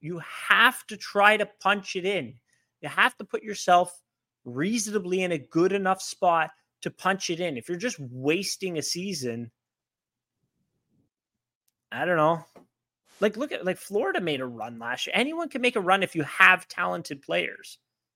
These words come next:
Florida didn't s-, buy at the deadline because they were way, way out of the playoffs. So I think you need to add, at least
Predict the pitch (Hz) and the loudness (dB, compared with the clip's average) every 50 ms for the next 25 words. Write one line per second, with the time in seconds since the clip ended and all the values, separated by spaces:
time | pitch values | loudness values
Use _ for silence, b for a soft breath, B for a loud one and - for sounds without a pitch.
0 | _ _ - 165 185 220 233 247 202 220 220 208 185 - - - 170 123 156 160 | _ _ 0 4 4 6 6 4 4 4 0 0 0 -4 -6 -8 2 6 8 10
1 | 180 190 180 - 175 143 202 247 294 262 226 175 165 170 175 175 170 160 151 - | 10 8 8 4 -2 0 4 4 4 6 6 6 6 6 6 4 2 -4 -4 -2
2 | 160 147 143 151 143 139 139 131 123 123 127 170 180 185 165 147 151 151 151 143 | -2 0 0 0 0 0 0 -2 -4 0 4 6 6 6 6 2 2 2 2 2
3 | 139 139 131 117 - - - 254 294 - - 80 - - - - - - - _ | 2 2 0 -4 -8 -4 0 2 4 4 2 0 -4 -10 -16 -18 -18 -18 -18 _
4 | _ _ _ _ _ _ _ _ _ _ _ _ _ _ _ _ _ _ _ - | _ _ _ _ _ _ _ _ _ _ _ _ _ _ _ _ _ _ _ -4
5 | - 139 123 110 107 107 104 _ _ _ _ _ _ _ _ _ _ _ _ _ | -2 0 0 0 0 -4 -8 _ _ _ _ _ _ _ _ _ _ _ _ _
6 | _ _ _ _ _ _ _ _ _ _ _ _ _ _ _ _ _ _ _ _ | _ _ _ _ _ _ _ _ _ _ _ _ _ _ _ _ _ _ _ _
7 | _ _ _ _ _ _ _ _ _ _ _ - 170 196 226 226 - 240 233 196 | _ _ _ _ _ _ _ _ _ _ _ 8 10 10 10 10 8 4 2 2
8 | 196 220 196 190 190 - - - - 135 165 160 170 - 170 165 165 175 180 196 | 0 0 0 0 0 -2 -4 -6 -2 0 0 2 0 -2 -4 -6 -6 -4 -4 -4
9 | 190 - - | -4 -4 -6